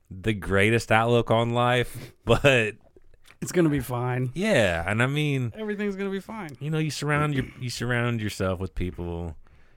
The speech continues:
Speaker 1: that you wanna be around, and I, I hope that I influence his thoughts and shit every once in a while to kind of halfway appreciate the world as we know it. Hell, I'm not, I'm not taking credit for it, but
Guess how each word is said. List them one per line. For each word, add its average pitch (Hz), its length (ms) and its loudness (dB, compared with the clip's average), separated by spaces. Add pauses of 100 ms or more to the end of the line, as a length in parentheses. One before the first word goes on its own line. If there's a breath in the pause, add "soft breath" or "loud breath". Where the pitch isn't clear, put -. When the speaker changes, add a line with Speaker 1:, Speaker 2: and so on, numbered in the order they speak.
(180)
Speaker 1:
that 85 100 0
you 90 100 2
wanna 87 200 0
be 92 180 0
around, 87 460 0
and 90 160 -4
I, 101 400 -2
I - 20 4
hope 101 220 2
that 95 180 0
I 90 160 2
influence 87 640 -4
his 87 180 0
thoughts 85 400 -4
and 80 320 -6 (180)
shit 85 320 -4
every 85 240 -4
once 85 300 -4
in 101 60 -2
a 92 40 -2
while 80 460 -4 (480 soft breath)
to - 100 -12
kind 120 240 -2
of 113 100 -2
halfway 123 420 0
appreciate 92 760 0 (680)
the 82 100 -8
world 87 220 0
as 87 160 0
we 82 140 -2
know 87 220 0
it. 98 80 -2
Hell, 156 360 0 (340 loud breath)
I'm 127 200 -2
not, 123 240 4
I'm 104 160 0
not 98 220 2
taking 90 260 0
credit 151 320 2
for 110 240 6
it, 113 100 0
but 98 220 0